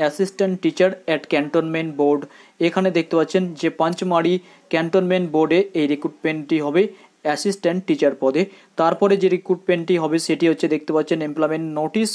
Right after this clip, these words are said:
for the post of staff nurse, ক্যান্টনমেন্ট বোর্ড হসপ-, হাসপাতাল দেওলালি। এখানে দেখতে পাচ্ছেন দেওলালিতে যে ক্যান্টনমেন্ট বোর্ড হসপিটাল রয়েছে, সেই হসপিটালে কিন্তু এই রিক্রুটমেন্টগুলি হবে, সেটি হচ্ছে স্টাফ নার্স। দেখুন, তারপরে যে রিক্রুটমেন্টের নোটিফিকেশনটি এসেছে,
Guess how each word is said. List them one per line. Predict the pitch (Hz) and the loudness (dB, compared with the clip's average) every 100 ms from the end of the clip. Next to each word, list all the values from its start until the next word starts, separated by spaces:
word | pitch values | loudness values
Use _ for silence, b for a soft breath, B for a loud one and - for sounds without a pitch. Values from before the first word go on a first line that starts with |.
| - | -2
for | 165 | 0
the | 165 165 | 0 2
post | 180 185 180 | 0 2 0
of | 165 156 | 0 -2
staff | - 165 165 156 | -2 -2 -2 0
nurse, | 147 160 190 - - B B B | 2 2 -2 -8 -18 B B B
ক্যান্টনমেন্ট | 160 165 180 180 180 165 | -2 2 2 2 0 0
বোর্ড | 156 165 156 | 0 0 0
হসপ-, | 156 - - 135 | -4 -4 -10 -4
হাসপাতাল | 143 151 - 160 180 160 | -4 -2 -4 0 2 2
দেওলালি। | 156 143 139 143 143 B B 165 | 4 4 4 2 -4 B B -2
এখানে | 175 170 | 0 0
দেখতে | 165 170 | 0 0
পাচ্ছেন | 170 185 160 | -2 -2 0
দেওলালিতে | 160 160 170 185 185 180 | 2 4 2 2 2 2
যে | 185 | 0
ক্যান্টনমেন্ট | 151 160 160 156 147 | -2 -2 -2 -4 -4
বোর্ড | 151 143 | -4 -4
হসপিটাল | 147 - - 196 190 | -8 -6 -2 0 2
রয়েছে, | 151 135 175 175 | 2 2 0 -2
সেই | 185 160 | -4 -4
হসপিটালে | 156 185 180 180 170 | -4 -2 0 -2 -2
কিন্তু | 147 151 160 156 | -4 -4 -4 -2
এই | 147 | -2
রিক্রুটমেন্টগুলি | 143 147 - 151 151 143 147 147 | -2 -6 -8 -10 -8 -6 -4 -2
হবে, | 135 147 202 B B B _ | -2 0 0 B B B _
সেটি | 165 175 | -2 -2
হচ্ছে | 170 160 | 0 -2
স্টাফ | - 156 - 147 | -2 -4 -2 -2
নার্স। | 135 127 - B B B 170 | 0 -2 -6 B B B 0
দেখুন, | 190 190 185 | 0 2 0
তারপরে | 170 175 185 | 2 0 2
যে | 190 190 | 2 2
রিক্রুটমেন্টের | 190 196 180 180 170 | 0 0 0 2 0
নোটিফিকেশনটি | 160 160 185 180 180 165 180 185 156 | 0 -2 -2 -2 -4 -2 -2 0 -2
এসেছে, | 139 165 | -4 -4